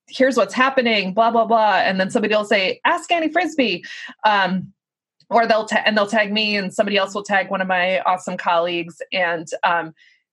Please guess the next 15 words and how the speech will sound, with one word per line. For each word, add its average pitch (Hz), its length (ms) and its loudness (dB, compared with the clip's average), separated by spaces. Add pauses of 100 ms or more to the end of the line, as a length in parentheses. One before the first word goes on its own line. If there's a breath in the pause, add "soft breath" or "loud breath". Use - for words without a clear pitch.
(640)
and 220 360 0 (580)
what 220 420 0 (420)
you 226 200 0
should 226 260 0
never, 214 400 0
never, 202 340 -2
never, 180 320 -2
never, 170 320 0
never 165 300 0
do 170 180 -2
is 180 140 -2
answer 170 380 -4
that 156 180 0
person's 156 400 -4
question 151 540 -6